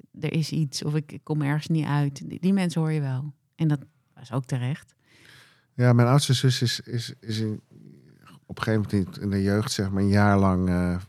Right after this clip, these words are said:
Speaker 2: wegens een verlamming lag ze op, op bed. En toen kwam er een soort van magische man, een magnetiseur. En die, en die, ondanks alle behandelingen die ze gehad had, die, eh, die zette haar, zeg maar,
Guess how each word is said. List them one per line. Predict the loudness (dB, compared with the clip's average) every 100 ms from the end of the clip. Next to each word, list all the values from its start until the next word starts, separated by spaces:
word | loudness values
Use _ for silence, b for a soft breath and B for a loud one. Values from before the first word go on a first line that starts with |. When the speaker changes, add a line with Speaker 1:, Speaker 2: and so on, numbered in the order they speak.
| -8
Speaker 2:
wegens | -4 -4 -4
een | -4
verlamming | -2 0 2 2
lag | 0 -2
ze | -4 -6
op, | -8 -14
op | -4
bed. | -2 -2 -6 _ b b b b b b
En | -16
toen | -6
kwam | 0 2
er | 2
een | 0
soort | -2 -6 -4
van | -2
magische | 0 2 0 -4 -4 -4 -6 _ _ _ _ _ _ _
man, | -4 0 2 2
een | 0 0
magnetiseur. | -2 0 -2 -2 -6 -2 -2 -2
En | -4 -4
die, | -4
en | -6 -6
die, | -4 -4 -8 -10 -4
ondanks | 0 0 -2
alle | -6 -4
behandelingen | -2 0 0 0
die | -2
ze | -6
gehad | -6 -6
had, | -6 -6
die, | -8 -8
eh, | -10
die | -2 -2 -2
zette | -2 2 2 2
haar, | 0
zeg | -2 -6 -4
maar, | -4 -6